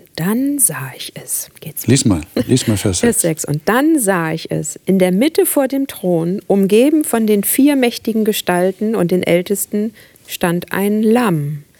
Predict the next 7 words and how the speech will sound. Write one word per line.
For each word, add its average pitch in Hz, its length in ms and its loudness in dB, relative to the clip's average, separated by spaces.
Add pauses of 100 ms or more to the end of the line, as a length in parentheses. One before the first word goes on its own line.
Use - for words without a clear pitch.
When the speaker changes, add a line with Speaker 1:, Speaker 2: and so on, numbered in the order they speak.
(500)
Speaker 1:
das - 240 0
aussah, 180 760 0
als - 240 -2
ob 190 160 -2
es 180 160 -2
geschlachtet 190 680 -4
wäre. 151 520 -4